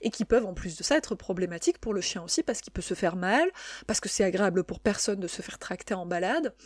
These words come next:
Donc on pourrait avoir un comportement indésirable de tirage en laisse. Le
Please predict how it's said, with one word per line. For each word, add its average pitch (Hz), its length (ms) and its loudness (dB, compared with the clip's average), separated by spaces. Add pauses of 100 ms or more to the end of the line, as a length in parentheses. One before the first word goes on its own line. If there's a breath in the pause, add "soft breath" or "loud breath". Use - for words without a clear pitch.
(340 loud breath)
Donc 220 400 2
on 214 100 2
pourrait 247 240 2
avoir 269 380 2
un 220 100 -2
comportement 202 600 -6
indésirable 208 760 2
de 240 260 2 (140)
tirage 277 380 2
en 190 100 -4
laisse. - 400 -6 (760 loud breath)
Le 240 200 6